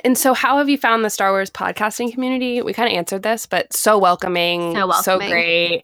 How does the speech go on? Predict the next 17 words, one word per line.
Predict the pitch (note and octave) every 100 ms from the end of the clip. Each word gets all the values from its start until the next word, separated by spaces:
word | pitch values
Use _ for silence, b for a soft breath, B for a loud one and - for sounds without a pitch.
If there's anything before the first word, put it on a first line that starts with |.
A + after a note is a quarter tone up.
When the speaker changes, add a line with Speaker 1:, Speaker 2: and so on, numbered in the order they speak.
| -
Speaker 2:
Mm-hmm. | G#3 G#3+ G#3
Speaker 1:
Um, | F#3 E3+ D#3+ D#3 - - _
when | F#3+ G3 G3
we | G3+
started | - G3 F#3+
our | F#3
podcast, | - F#3 F#3 F3 F3 - - - - _ G#3
I |
mean, | A3 G#3+ G#3 - -
it | A3+
seemed | - - C4+ C4+
like | A#3+
we | A3+
were | G#3+
just | F3+ F3+
kind | - F3+
of | F3 E3+ E3